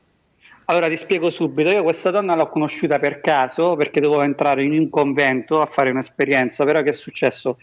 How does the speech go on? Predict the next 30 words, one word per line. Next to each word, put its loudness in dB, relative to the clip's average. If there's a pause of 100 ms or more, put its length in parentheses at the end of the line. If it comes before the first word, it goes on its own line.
(420)
Che -2
prima 0
di 2
entrare 0
in -2
convento 0
mio 0
fratello 0
uscendo 0
dal 2
garage 0
ha 0
intruppato -2
la 2
macchina 0
e -6
quindi 0
sono 0
dovuto 0
rimanere 2
una -2
settimana -2
in -2
più -2
in 0
casa. 0 (340)
Nel 0 (260)
frattempo -2
utilizzai 0
internet, -2